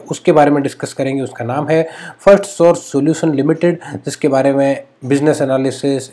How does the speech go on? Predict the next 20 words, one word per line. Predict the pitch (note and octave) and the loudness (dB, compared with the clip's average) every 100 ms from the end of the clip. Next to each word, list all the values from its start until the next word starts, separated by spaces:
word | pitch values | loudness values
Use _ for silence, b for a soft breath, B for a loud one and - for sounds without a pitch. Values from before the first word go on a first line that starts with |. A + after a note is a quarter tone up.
| - | -6
and | C3 B2 | -4 -4
fundamental | C3+ C3+ C3 B2+ B2 | -2 -2 -2 -2 -4
analysis, | B2 B2+ B2 C3 | -4 -4 -6 -8
analysis | C3+ C3+ B2 C3 | -4 -2 -4 -8
को | - B2+ | -6 -4
हमने | A#2+ B2 | -4 -4
पहले | A#2+ C3+ | -2 2
भी | E3+ E3 | 2 2
किया | E3 D#3+ | 2 2
है। | F#3 B B B - - | 2 B B B -4 4
आज | F#3+ G3 | 6 6
के | A3 | 4
video | F#3 F#3 F#3+ | 6 4 4
में | G3+ D#3 | 4 2
totally | D3+ F3 D#3+ | 2 2 2
हम | D3+ | -2
technical | D3+ D3 E3 E3 E3 | -4 -2 0 2 0
basis | D#3 - | 0 -4
पे | - D3 | -6 -2
देखेंगे | D3 D#3 E3 F3+ | -2 0 2 0